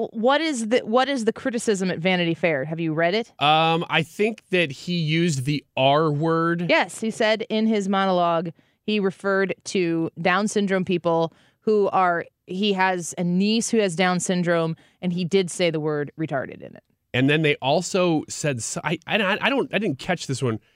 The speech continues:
Speaker 2: He said something about, like, a gay joke that was off color, but I don't know what they were referring to.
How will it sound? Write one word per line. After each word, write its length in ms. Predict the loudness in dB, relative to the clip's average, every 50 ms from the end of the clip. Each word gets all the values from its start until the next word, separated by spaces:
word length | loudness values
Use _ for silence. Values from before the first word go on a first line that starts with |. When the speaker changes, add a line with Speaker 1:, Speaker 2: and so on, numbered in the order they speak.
| _ _ _ _ _
Speaker 2:
He 140 | -6 -6 -4 -2
said 240 | 0 0 -2 -2
something 380 | -2 -2 -2 -2 0 0 2 2
about, 380 | 2 2 2 0 0 0 0 2
like, 200 | 0 0 0 -2
a 60 | -6
gay 300 | -4 -4 -2 0 0 0
joke 420 | 0 -2 0 0 0 -2 -4 -6 -4
that 220 | -2 -2 -2 -2 _
was 460 | -10 -8 -2 0 0 0 0 -2 -4
off 280 | -4 -2 -2 -2 -2 -2
color, 280 | -4 -2 0 0 0 0
but 100 | 2 2
I 60 | 2 2
don't 200 | 2 0 0 2
know 120 | 2 2
what 260 | 2 2 2 0 0 0
they 120 | -2 -2
were 140 | -2 -4 -4
referring 500 | -6 -8 -8 -6 -4 -4 -4 -4 -6 -8
to. 240 | -10 -12 -12 -12 -14